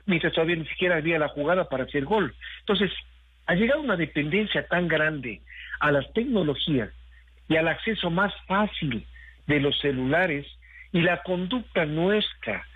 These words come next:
y eso es una responsabilidad social y familiar, de que nosotros desde muy pequeñitos, para que el niño no moleste, no damos de lo chinesco, le damos del celular.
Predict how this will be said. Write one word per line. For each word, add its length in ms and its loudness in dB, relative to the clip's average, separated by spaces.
y 100 2
eso 180 2
es 80 2
una 200 0
responsabilidad 1300 0
social 420 2
y 80 -2
familiar, 640 0
de 180 -2
que 100 0
nosotros 560 0
desde 220 2
muy 160 0
pequeñitos, 840 0
para 200 2
que 120 -2
el 60 0
niño 200 2
no 140 0
moleste, 360 0
no 120 0
damos 240 2
de 40 2
lo 100 0
chinesco, 680 -4
le 80 2
damos 240 4
del 160 0
celular. 520 2